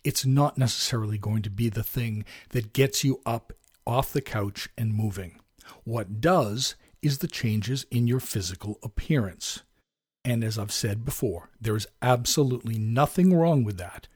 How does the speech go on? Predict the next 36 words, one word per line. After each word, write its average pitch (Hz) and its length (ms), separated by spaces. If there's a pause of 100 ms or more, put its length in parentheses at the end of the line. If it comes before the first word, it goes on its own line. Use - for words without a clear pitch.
(600)
If 120 220
that 127 320
is 170 160
the 120 80
motivating 139 720
factor 120 520
that 101 220
gets 139 380
you 165 260
to 170 160
move 147 400
forward 135 680
in 113 120
the 110 80
right 110 280
direction, 139 640 (400)
all 139 260
of 156 140
those 151 300
other 143 180
things 127 420
will 113 120
fall 113 400
into 110 200
place. 101 440
All 135 240
of 135 140
those 135 200 (100)
other 127 280
reasons 117 640
why 107 460 (760)
losing 147 440
weight 120 360 (100)
and 110 160
becoming 120 460
fit - 540